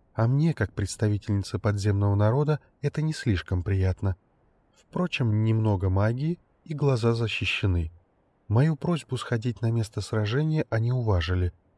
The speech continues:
но, конечно же, ничего от моей группы не осталось, как и от самих тварей. Их сожрали, на месте лишь куча помета. Тут и там валялось оружие.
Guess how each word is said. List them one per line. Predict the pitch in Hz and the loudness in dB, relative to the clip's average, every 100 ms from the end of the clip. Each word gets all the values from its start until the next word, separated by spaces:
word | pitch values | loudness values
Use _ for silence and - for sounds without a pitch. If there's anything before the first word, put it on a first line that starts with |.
| _ 165 | _ -2
но, | 165 170 | 0 0
конечно | - 135 123 - | 0 2 2 0
же, | 104 98 | 0 0
ничего | 98 92 104 95 | 0 -2 -2 0
от | 90 | 0
моей | 95 95 | 2 2
группы | 98 123 147 139 | 2 -2 -2 -2
не | 117 | 0
осталось, | 110 - 104 87 82 - _ _ | 0 -2 0 0 -2 -8 _ _
как | - 147 | -4 -2
и | 175 | -2
от | 165 | -2
самих | - 117 101 - | 0 0 0 -2
тварей. | 104 92 90 80 - _ _ - | 2 2 2 -4 -14 _ _ -10
Их | 131 - | -8 -6
сожрали, | - 120 104 95 92 87 85 _ - | -4 -2 0 2 2 0 -4 _ 0
на | 113 | 2
месте | 175 170 160 | 2 0 -2
лишь | 139 - | 0 -2
куча | - 120 - | -4 -4 -4
помета. | - 104 95 90 90 - - _ _ | -2 0 2 0 -2 -6 -12 _ _
Тут | - 139 | -6 -4
и | 127 | -2
там | 127 127 135 131 | -2 0 0 2
валялось | 107 104 104 101 | 2 4 2 0
оружие. | 117 110 95 90 90 | -2 0 0 -2 -4